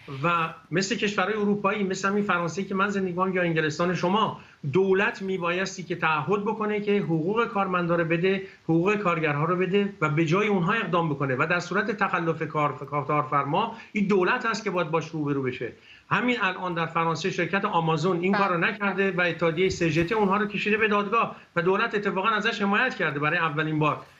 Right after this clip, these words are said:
Speaker 2: بله.
Speaker 1: یعنی می‌خوام بگم که در ایران نبودن تشکیلات کارگری الان خودش رو با قدرتش تمامتر داره نشون می‌ده و تا وقتی که اینجوری هست هیچ اعتمادی به کارفرما و سرمایه‌داران
Speaker 2: صحیح.
Speaker 1: ایرانی هیچ وقت نبوده. اونها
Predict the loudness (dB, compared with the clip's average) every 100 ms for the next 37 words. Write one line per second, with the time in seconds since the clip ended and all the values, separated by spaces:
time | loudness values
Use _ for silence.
0 | -2 0 2 0 0 -2 0 -2 0 0
1 | 0 0 0 2 2 2 0 0 0 0
2 | 0 -2 -2 -2 0 0 0 0 0 0
3 | 0 0 0 0 0 0 2 2 0 -6
4 | -14 0 2 2 0 0 0 -2 -2 -2
5 | -2 -2 -2 -2 -2 0 -2 0 0 0
6 | 0 0 -4 -12 -10 -2 0 0 -2 -6
7 | -4 -2 0 -2 -2 0 0 -2 -8 -12
8 | -6 -4 0 0 2 2 2 2 0 -2
9 | -2 0 -2 -2 -2 -2 -4 -2 -2 0
10 | 0 0 0 -2 -2 -2 0 0 2 2
11 | 0 0 2 0 0 0 2 0